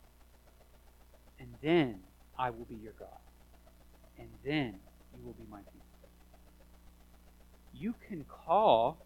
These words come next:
God your God all you want, but if your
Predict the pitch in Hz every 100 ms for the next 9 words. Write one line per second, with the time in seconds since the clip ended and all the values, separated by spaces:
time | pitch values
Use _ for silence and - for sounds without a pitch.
0 | - - 135 147 147 110 117 - - -
1 | 127 131 120 127 147 101 98 - - -
2 | - - - - - 143 175 180 147 135
3 | 117 165 123 92 - - - - - -
4 | - - - - - - - - - -
5 | - - - - - - - - - -
6 | 143 - 160 156 - 143